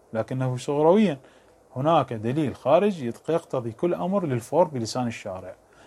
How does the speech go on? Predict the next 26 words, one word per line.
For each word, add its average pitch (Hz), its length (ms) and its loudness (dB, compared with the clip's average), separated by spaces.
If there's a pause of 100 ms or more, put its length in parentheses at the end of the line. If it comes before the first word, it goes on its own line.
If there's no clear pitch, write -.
(160)
احنا 123 140 -4
ناقشنا 143 580 2
هذا 113 180 -2 (300)
الأمر، 110 300 -8 (320)
وهذا 107 140 -4
إن 117 40 -4
شاء 113 160 -2
الله 143 320 2
أسقطناه 143 520 -2
عن 165 200 0
الاعتبار، 123 580 -2 (500)
فبالتالي 120 560 2
تبقى 120 420 -2
أنه 131 360 -2 (380)
التخيير - 460 -6
العقلي. 95 460 -8 (680)
صار 101 160 -2
واضح؟ 139 320 8 (580)
مع 208 180 6
ذلك 131 300 4
يقول: 160 320 4
"من 165 260 4
است-، - 160 -6
اعتمد 202 460 4
على 202 200 8
الآيات". 143 640 6